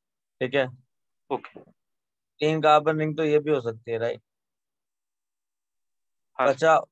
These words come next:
Speaker 1: ओएच, ओएच डाल दिया, अ, बचा सीएच थ्री, सीएच थ्री डाल दिया, तो कितनी possibilities आई Cyclic molecule की?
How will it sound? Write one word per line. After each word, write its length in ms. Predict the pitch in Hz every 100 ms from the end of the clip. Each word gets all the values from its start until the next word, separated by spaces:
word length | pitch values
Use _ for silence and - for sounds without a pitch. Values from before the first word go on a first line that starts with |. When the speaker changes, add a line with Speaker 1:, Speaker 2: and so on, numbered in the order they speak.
| -
Speaker 1:
ओएच, 580 | 151 139 131 - - -
ओएच 320 | - 147 151 139
डाल 300 | 139 139 135
दिया, 200 | 143 147 196 _ _ _ _ _ _ _
अ, 800 | 160 139 139 139 139 139 135 139
बचा 400 | 131 135 156 151
सीएच 420 | 151 135 131 120
थ्री, 300 | _ 120 120 - _ _ _
सीएच 380 | - 143 135 131
थ्री 100 | 135
डाल 200 | 117 117
दिया, 120 | 127
तो 80 | 131
कितनी 220 | 151 170
possibilities 640 | 147 131 131 127 123 120
आई 180 | 120 120
Cyclic 480 | - 131 127 135 131
molecule 480 | 135 131 127 131
की? 80 | 131